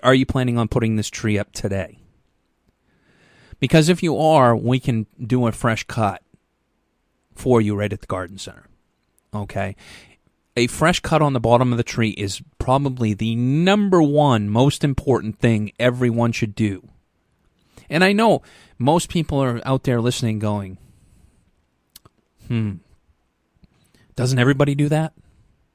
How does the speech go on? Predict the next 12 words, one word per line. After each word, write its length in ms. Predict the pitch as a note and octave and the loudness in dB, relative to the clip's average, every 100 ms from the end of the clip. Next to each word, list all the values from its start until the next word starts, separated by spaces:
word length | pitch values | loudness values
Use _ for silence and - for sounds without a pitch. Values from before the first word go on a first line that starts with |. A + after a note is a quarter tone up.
| _ _ _ _ _ _ _ _ _ _ - | _ _ _ _ _ _ _ _ _ _ -6
I 120 | B2 | -2
will 140 | D#3 E3+ | 0 0
tell 220 | D#3+ D3+ | 0 0
you, 160 | C#3+ | 0
we 180 | D#3+ C3 | -2 -4
have 180 | A#2 A2+ | -4 -6
four 220 | - A#2+ | -4 -2
or 60 | B2+ | -2
five 300 | - C3+ - | 0 -2 -2
people 340 | C3 A#2 B2 | -8 -6 -8
every 320 | - A2+ B2+ D3 | -6 -6 -2 -2
year 400 | A#2 G#2 G2 | -2 -4 -4